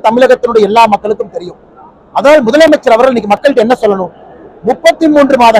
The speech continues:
காலமாக அவர் என்ன செஞ்சிருக்கார்? பெண்களுக்கு பாதுகாப்பு வந்திருக்கா தமிழ்நாட்டுல? ஒரு பெண் தைரியமாக வீதியிலே நடக்க முடியுமா? இல்ல கோயம்புத்தூர் போற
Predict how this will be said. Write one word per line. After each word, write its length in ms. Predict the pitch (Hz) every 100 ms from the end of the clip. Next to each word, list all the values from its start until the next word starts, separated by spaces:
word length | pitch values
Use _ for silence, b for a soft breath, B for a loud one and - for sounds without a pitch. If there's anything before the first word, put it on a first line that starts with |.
| 214
காலமாக 400 | 247 226 254 294 254
அவர் 180 | 339 349
என்ன 140 | 339 302
செஞ்சிருக்கார்? 440 | 285 302 480 381 - - _ _ _ _ _ _ _ -
பெண்களுக்கு 440 | 269 294 285 285 -
பாதுகாப்பு 440 | 277 294 285 269 233
வந்திருக்கா 320 | 262 285 262 247
தமிழ்நாட்டுல? 460 | 233 254 233 226 262 226 - - - _ - - - _ -
ஒரு 160 | 240 262 -
பெண் 200 | 311 254
தைரியமாக 580 | 254 294 285 262 277 294 262
வீதியிலே 400 | 285 285 269 285
நடக்க 220 | 247 277 277
முடியுமா? 340 | 254 247 240 262 - - - _ _ - - - - 247
இல்ல 120 | 254 262
கோயம்புத்தூர் 580 | 302 320 311 302 285
போற 100 | 277